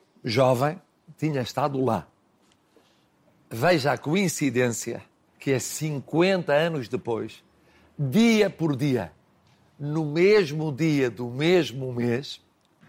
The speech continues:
à mesma hora, eu estava entregando a taça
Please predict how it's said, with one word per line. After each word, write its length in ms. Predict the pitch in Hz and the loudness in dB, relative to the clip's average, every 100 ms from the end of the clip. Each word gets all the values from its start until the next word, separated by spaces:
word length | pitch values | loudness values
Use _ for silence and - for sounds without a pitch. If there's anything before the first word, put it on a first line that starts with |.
| _ - | _ -4
à 160 | 143 143 | 0 0
mesma 540 | 147 202 202 127 147 | 2 2 2 0 -2
hora, 500 | 131 131 151 180 143 _ _ _ - | 0 0 -2 -4 -10 _ _ _ -4
eu 100 | 135 | -4
estava 380 | 120 151 143 147 | -2 -2 -2 -4
entregando 920 | 139 113 - 135 117 139 151 147 143 _ - | -8 -10 -8 -8 -4 -4 -4 -8 -10 _ -12
a 80 | 135 | -8
taça 500 | - 131 - 139 | -2 -2 -2 -10